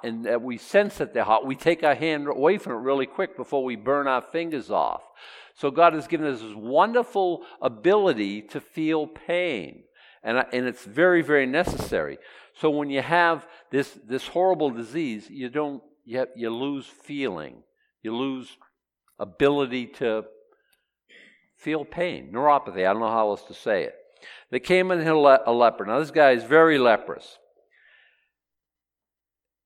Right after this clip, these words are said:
Now, he's, this guy is not following rules at this point. You have to be away from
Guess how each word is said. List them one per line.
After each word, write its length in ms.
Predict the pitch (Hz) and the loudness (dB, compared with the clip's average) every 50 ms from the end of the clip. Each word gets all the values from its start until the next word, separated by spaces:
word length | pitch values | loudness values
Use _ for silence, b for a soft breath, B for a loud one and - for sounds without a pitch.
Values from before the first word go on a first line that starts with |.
| _ - | _ -2
Now, 340 | 147 170 170 160 156 110 - - - | 2 2 2 2 0 -6 -12 -18 -18
he's, 400 | - - - - 196 202 - - _ _ _ _ _ _ _ _ _ _ _ _ - | -18 -16 -14 -14 -14 -14 -16 -18 _ _ _ _ _ _ _ _ _ _ _ _ -10
this 160 | 160 151 - | -10 -10 -4
guy 300 | - 208 220 233 220 208 | 2 4 4 6 6 4
is 180 | 180 151 117 113 123 | 2 0 -4 -8 -6
not 460 | 143 147 147 139 - - - - - | -2 2 2 0 0 -2 -18 -20 -10
following 580 | - - 156 147 147 151 147 135 127 117 110 110 | -2 4 6 6 6 6 4 2 -2 -4 -6 -6
rules 680 | 117 123 127 135 139 143 147 151 143 - - - _ _ _ _ _ _ _ _ _ _ - | -4 -4 -2 -2 -2 -4 -6 -6 -8 -12 -20 -20 _ _ _ _ _ _ _ _ _ _ -18
at 140 | 117 113 - | -18 -12 -8
this 160 | 147 139 - | -8 -8 -10
point. 400 | - - - 147 147 147 147 131 - _ _ _ _ _ _ _ _ _ _ _ _ _ _ _ _ | -10 -12 -10 -8 -8 -8 -10 -14 -18 _ _ _ _ _ _ _ _ _ _ _ _ _ _ _ _
You 120 | - 135 | -6 0
have 260 | 156 190 214 226 214 - | 2 4 4 2 0 -6
to 100 | 240 156 | -14 -12
be 580 | 123 113 139 135 131 123 113 107 107 98 - _ - | -8 -6 -4 -2 -2 -2 -4 -6 -8 -10 -14 _ -8
away 360 | 110 107 107 131 139 143 147 | -6 -4 0 2 2 2 2
from 520 | 139 - - 131 113 98 92 90 90 92 | 0 -4 -6 -4 -4 -4 -4 -4 -8 -14